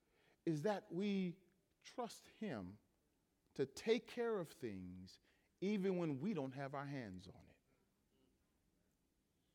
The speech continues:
And let's be honest. Sometimes the reason we fight against rest is because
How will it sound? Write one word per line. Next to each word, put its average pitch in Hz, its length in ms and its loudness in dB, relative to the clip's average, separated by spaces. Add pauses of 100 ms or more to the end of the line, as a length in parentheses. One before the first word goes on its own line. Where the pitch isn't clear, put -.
(420)
And 110 80 0
let's 208 140 2
be 240 140 8
honest. 226 440 6 (1000)
Sometimes 233 560 8
the 185 80 12
reason 208 760 12 (600)
we 220 300 10
fight 254 380 12
against 233 680 12 (140)
rest 254 760 12 (1000)
is 277 160 12
because 262 520 12